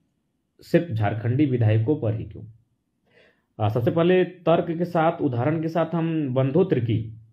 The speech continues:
इस गवर्नमेंट में दो विधायकों की विधायकी गई है, एक मांडर, एक रामगढ़।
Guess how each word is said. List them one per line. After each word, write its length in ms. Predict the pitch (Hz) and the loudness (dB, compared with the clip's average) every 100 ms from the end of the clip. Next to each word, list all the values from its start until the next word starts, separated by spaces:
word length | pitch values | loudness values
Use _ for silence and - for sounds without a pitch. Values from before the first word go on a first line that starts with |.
| _ _ _ _ 165 | _ _ _ _ 0
इस 300 | 202 - - | 0 -4 -8
गवर्नमेंट 580 | 127 123 123 135 165 170 | -2 0 0 0 0 0
में 220 | 175 165 | -2 0
दो 160 | 143 160 | 2 2
विधायकों 540 | 147 123 117 120 160 | 2 2 2 2 0
की 100 | 156 | 0
विधायकी 500 | 139 123 113 117 131 | -2 2 2 2 0
गई 220 | 104 95 | 0 0
है, 280 | 92 85 104 - _ _ _ _ _ - | -2 -6 -14 -18 _ _ _ _ _ -4
एक 160 | 120 | 0
मांडर, 500 | 113 117 120 156 175 - | 2 2 2 4 2 0
एक 160 | 135 | -4
रामगढ़। 480 | 110 107 101 98 90 | 2 2 2 -2 -4